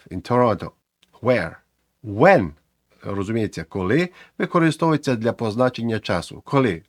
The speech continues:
по обіді, in the afternoon, і так далі. Знаючи все, всю цю інформацію, маючи всю цю інформацію, ми тепер будемо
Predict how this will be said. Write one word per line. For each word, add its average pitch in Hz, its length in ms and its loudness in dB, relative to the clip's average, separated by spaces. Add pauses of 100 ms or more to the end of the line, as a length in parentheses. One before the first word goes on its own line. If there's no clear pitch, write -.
(380)
по 127 140 0
обіді, 104 520 -2 (100)
in 101 100 -6
the 98 60 -2
afternoon, 117 520 -4 (360)
і 101 100 -12
так 101 200 -4
далі. 85 280 -12 (200)
Знаючи 160 600 -2
все, 107 360 -2
всю 104 320 -2
цю - 100 -2
інформацію, 113 720 0
маючи 131 340 4
всю 127 180 -4
цю - 120 -6
інформацію, 123 580 -2
ми 135 100 0
тепер 139 300 -4
будемо 127 440 0